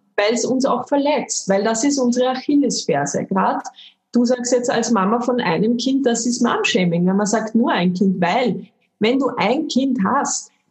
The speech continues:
dann, und das, ich meine, ich weiß es ja, wenn ich jetzt tagsüber mit der Kleinen allein zu Hause bin, weil die anderen in der Schule sind,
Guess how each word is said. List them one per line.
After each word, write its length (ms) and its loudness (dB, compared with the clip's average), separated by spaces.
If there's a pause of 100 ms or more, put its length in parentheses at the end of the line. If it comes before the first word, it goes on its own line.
(140)
dann, 320 0 (260)
und 180 2
das, 280 0
ich 520 -6
meine, 180 4
ich 140 0
weiß 220 2
es 140 -2
ja, 160 2
wenn 140 2
ich 120 0
jetzt 380 -4
tagsüber 580 0
mit 200 0
der 80 2
Kleinen 420 2
allein 380 0
zu 180 0
Hause 340 -2
bin, 200 2
weil 140 0
die 100 0
anderen 320 0
in 140 2
der 100 0
Schule 340 0
sind, 320 -2